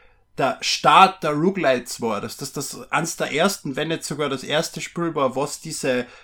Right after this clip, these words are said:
Progression, dass du, wenn du stirbst, nicht bei Null anfängst, wie bei Spelunky oder so, sondern dass du mit jedem Mal, wenn du stirbst, irgendwie was Besseres kriegst oder eine Möglichkeit hast, was abzugraden und quasi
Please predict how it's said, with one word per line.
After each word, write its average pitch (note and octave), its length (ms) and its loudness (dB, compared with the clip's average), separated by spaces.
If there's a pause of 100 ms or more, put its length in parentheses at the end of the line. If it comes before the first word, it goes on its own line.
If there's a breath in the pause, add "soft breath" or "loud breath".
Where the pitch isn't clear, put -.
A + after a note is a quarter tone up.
(180 soft breath)
Progression, C#3+ 640 0
dass G#2+ 220 -6
du, B2 380 -2
wenn A#2+ 180 -2
du A#2+ 80 -2
stirbst, - 560 -2
nicht D3+ 240 -6
bei B2 120 -2
Null D#3+ 260 4
anfängst, C3+ 540 -2
wie B2+ 80 -4
bei A#2+ 180 -4
Spelunky D#3 500 -4
oder C#3 160 0
so, C3 260 -4
sondern B2 320 -4
dass A#2 180 -6
du C3 220 -4
mit B2+ 200 -6
jedem D3 320 -2
Mal, D3 380 2
wenn C3 140 -4
du B2+ 100 -4
stirbst, - 640 -6
irgendwie D3 500 -6
was D3 200 -8
Besseres D3 480 -6
kriegst - 380 -8
oder B2 160 -4
eine A#2+ 80 -2
Möglichkeit D3 460 -4
hast, C#3+ 200 -4
was B2+ 120 -8
abzugraden C#3 680 -4
und - 400 -8
quasi C3+ 460 -2